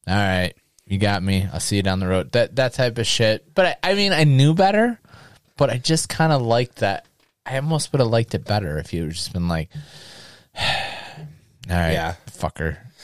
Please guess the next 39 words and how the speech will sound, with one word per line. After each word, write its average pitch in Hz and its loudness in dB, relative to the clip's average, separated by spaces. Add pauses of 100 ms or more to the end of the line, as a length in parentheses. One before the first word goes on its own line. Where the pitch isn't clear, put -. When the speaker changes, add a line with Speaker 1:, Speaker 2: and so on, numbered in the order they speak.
(340)
Speaker 2:
I 196 2
liked 147 2
it 110 -2
because 120 0
it 120 -2
plays 139 2
into 120 -2
Seth 117 0
Rollins 104 0
so 123 2
Speaker 1:
Sure, 190 4
Speaker 2:
well. 220 4
Speaker 1:
he's 240 -2
a 277 2
heel. 185 6
I, 156 0
I, 147 0
I 175 2
understand. 127 0 (500)
Yeah. 120 0 (380)
Of 123 0
cou-, - -10
why 139 4
wouldn't 131 2
he? 87 -2 (100)
Speaker 2:
Right. 113 0 (220)
Speaker 1:
I, 156 4
I 165 2
was 185 4
watching 113 2
for 73 0
it. 82 0 (840)
Speaker 2:
I, 156 0
by 170 0
that 151 0
time, 196 2
I 147 2
was 113 0
done. 98 0